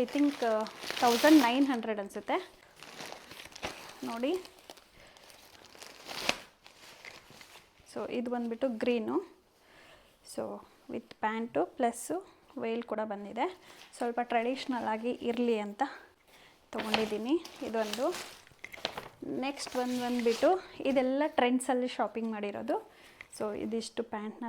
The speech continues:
ತೊಗೊಂಡಿದ್ದೀನಿ, ನನಗೆ ಬೇಕಿತ್ತು ಸ್ವಲ್ಪ ಇದೊಂದಿಷ್ಟು, ಈ ಕಲರ್ ಒಂದು. So ನೆಕ್ಸ್ಟ್ ಒಂದು ಬಂದುಬಿಟ್ಟು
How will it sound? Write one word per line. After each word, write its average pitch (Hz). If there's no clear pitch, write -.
ತೊಗೊಂಡಿದ್ದೀನಿ, 208
ನನಗೆ 226
ಬೇಕಿತ್ತು 247
ಸ್ವಲ್ಪ -
ಇದೊಂದಿಷ್ಟು, 214
ಈ -
ಕಲರ್ 190
ಒಂದು. 214
So 220
ನೆಕ್ಸ್ಟ್ 269
ಒಂದು 240
ಬಂದುಬಿಟ್ಟು 226